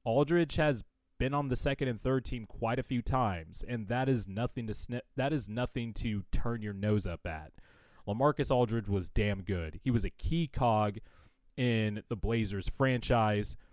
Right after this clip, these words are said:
a big reason why they won a lot of games. Um, he was the constant through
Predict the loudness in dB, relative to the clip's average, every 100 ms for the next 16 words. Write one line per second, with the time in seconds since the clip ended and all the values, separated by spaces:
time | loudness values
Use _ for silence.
0 | -20 _ _ _ -8 -6 2 2 4 4
1 | 4 4 2 0 0 0 0 0 -2 -2
2 | -4 -4 -2 -2 -4 -6 -10 _ _ _
3 | _ _ _ _ _ _ 2 4 4 2
4 | -2 -2 -2 -4 -14 -2 2 2 0 -4
5 | -6 2 2 2 -4 -4 -2 -2 -2 -2
6 | 0 -2 -4